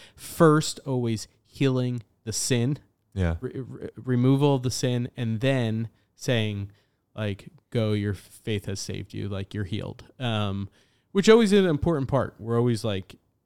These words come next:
Speaker 1: emphasizing that with our children, with our youth, with our adults in formation and catechesis, that it's, it's always about the forgiveness of sins, number one.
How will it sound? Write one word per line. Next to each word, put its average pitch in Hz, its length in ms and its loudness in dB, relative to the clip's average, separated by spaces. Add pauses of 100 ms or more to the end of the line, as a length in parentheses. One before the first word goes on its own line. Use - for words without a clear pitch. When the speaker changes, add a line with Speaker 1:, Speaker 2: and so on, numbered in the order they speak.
(100)
Speaker 1:
emphasizing 113 640 -4
that 104 200 -4
with 113 180 -6
our 107 80 -4
children, 120 440 0
with 107 160 -4
our 107 80 -6
youth, 135 340 -4
with 123 160 -8
our 117 140 -6
adults 123 420 -6
in 113 300 -6 (420)
formation 120 640 0
and 104 180 -6
catechesis, 113 720 -4
that 104 180 -6
it's, - 160 -8 (120)
it's - 200 -2
always 156 380 4
about 113 600 -2 (420)
the 117 80 -10
forgiveness 104 800 -4
of - 140 -10
sins, 95 540 -10
number 92 240 -10
one. - 300 -14